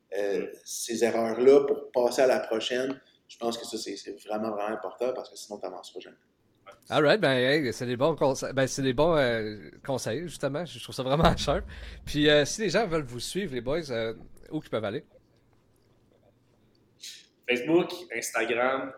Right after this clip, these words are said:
Speaker 2: LinkedIn, Pinterest, TikTok, Malika Canva. Et là, malika canva point com, évidemment. Euh, puis, euh, je, je pense que c'est tout. On parle sur toutes les plateformes.
Speaker 1: On parle sur toutes les plateformes. On essaie d'être le plus actif possible, là, pour, euh,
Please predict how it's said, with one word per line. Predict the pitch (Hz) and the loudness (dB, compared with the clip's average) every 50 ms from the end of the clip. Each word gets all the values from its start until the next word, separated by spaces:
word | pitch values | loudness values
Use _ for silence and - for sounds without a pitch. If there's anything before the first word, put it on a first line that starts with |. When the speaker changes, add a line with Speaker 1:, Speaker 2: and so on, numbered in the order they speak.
| - - | -16 -10
Speaker 2:
LinkedIn, | 104 104 101 101 98 - 117 113 113 113 113 117 - - - _ | -8 -8 -8 -8 -4 -2 -2 0 0 -2 -4 -8 -10 -16 -18 _
Pinterest, | - 107 98 98 - 101 95 98 98 101 104 101 - - - - - - _ - | -10 -10 -8 -6 -6 -4 -2 -2 -2 -2 -4 -6 -8 -12 -14 -14 -16 -18 _ -16
TikTok, | - 101 - _ - 104 101 107 - - - - - _ _ _ - | -16 -16 -12 _ -4 -4 -4 -4 -4 -8 -14 -20 -20 _ _ _ -6
Malika | 98 101 101 98 - 113 | -4 -4 -2 -2 -2 -2
Canva. | - 113 104 95 90 92 95 95 98 - - - - - _ _ _ _ _ _ _ _ _ _ _ - - _ | 0 0 -2 -2 -2 -4 -4 -4 -4 -6 -10 -16 -20 -20 _ _ _ _ _ _ _ _ _ _ _ -20 -12 _
Et | 113 110 107 | -4 0 2
là, | 110 113 120 120 | 2 2 2 2
malika | 120 113 113 123 123 | 2 2 2 2 2
canva | 123 117 113 117 113 | 2 2 2 2 0
point | 120 117 110 | 0 0 0
com, | 107 - 120 117 120 123 - - - - | 2 2 2 2 2 -2 -6 -14 -18 -20
évidemment. | 98 - - 107 101 98 101 104 107 - - - - - - - - _ _ _ _ _ 98 95 | -20 -8 -2 -2 -2 0 0 -2 -2 -4 -6 -12 -16 -18 -18 -20 -20 _ _ _ _ _ -4 -2
Euh, | 92 92 92 90 92 92 92 90 90 90 90 90 90 90 - _ _ _ | -2 -2 -2 -4 -4 -6 -6 -6 -6 -6 -8 -10 -12 -14 -20 _ _ _
puis, | - - - - 104 101 101 101 98 | -20 -20 -20 -20 -20 -20 -12 -8 -8
euh, | 95 92 92 90 90 87 87 90 87 | -6 -6 -6 -6 -6 -6 -6 -6 -8
je, | 110 - | -10 -12
je | - _ _ _ _ _ | -18 _ _ _ _ _
pense | - 117 123 | -14 -14 -14
que | - - | -14 -18
c'est | - - 110 | -18 -18 -18
tout. | 101 _ _ _ _ _ - | -20 _ _ _ _ _ -18
On | 143 | -12
parle | - 117 117 113 | -10 -10 -10 -10
sur | - - | -12 -14
toutes | - - | -16 -16
les | 110 | -14
plateformes. | - - 95 - - - | -12 -12 -14 -14 -8 -6
Speaker 1:
On | - 127 | -2 0
parle | - 135 143 | 2 2 2
sur | 139 | 2
toutes | 143 143 | 0 0
les | 131 | 4
plateformes. | - 127 117 - - 110 117 117 113 | 4 2 2 2 -2 -4 -4 -4 -6
On | 110 107 104 104 | -6 -8 -8 -10
essaie | 104 - - 113 113 113 | -10 -4 0 0 2 2
d'être | 107 107 107 - 107 101 | 2 0 0 -2 -4 -4
le | 104 101 | -4 -6
plus | - - - | -4 -4 -4
actif | 101 - - 110 - _ | -4 -4 -8 -14 -10 _
possible, | 104 104 - - 113 110 110 113 | -10 -8 -6 -6 -6 -4 -2 -2
là, | 110 | -4
pour, | - - 101 104 104 | -2 -4 -4 -2 -2
euh, | 101 | -2